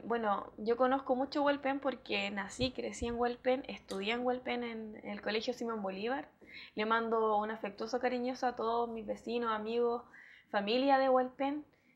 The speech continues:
Eh, yo le tengo mucho cariño a mi comuna, em, y bueno, ahí estamos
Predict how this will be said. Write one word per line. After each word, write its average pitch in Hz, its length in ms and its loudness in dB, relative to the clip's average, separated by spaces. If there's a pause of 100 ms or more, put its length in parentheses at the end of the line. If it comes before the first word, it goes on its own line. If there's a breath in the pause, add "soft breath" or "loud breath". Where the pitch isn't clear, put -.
(100)
Eh, 202 920 -2
yo 208 140 -2
le 226 120 2
tengo 226 240 -2
mucho 208 260 -2
cariño 277 320 0
a 277 60 0
mi 269 100 -2
comuna, 262 640 -4 (520)
em, 196 520 -6 (320)
y 208 220 -4
bueno, 339 500 -2 (240)
ahí 262 260 0
estamos 277 680 0